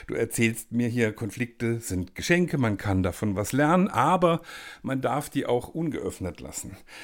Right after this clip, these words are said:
Was passiert denn, wenn's smelly wird? Wenn da was drin ist, was vielleicht vor sich hin rottet?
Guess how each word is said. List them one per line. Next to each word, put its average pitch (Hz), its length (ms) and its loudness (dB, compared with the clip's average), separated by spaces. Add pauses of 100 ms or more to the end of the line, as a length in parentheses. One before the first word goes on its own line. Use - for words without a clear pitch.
(180)
Was 131 300 2 (120)
passiert 127 600 4
denn, 110 320 6 (400)
wenn's 104 380 2 (100)
smelly 101 720 2
wird? 57 300 -8 (580)
Wenn 110 400 4
da 98 400 2 (400)
was 98 480 -4 (120)
drin 113 580 4
ist, 101 500 0 (400)
was 98 240 -2
vielleicht 101 460 0
vor 101 220 0
sich 98 200 -2
hin 127 380 4 (180)
rottet? 82 800 -8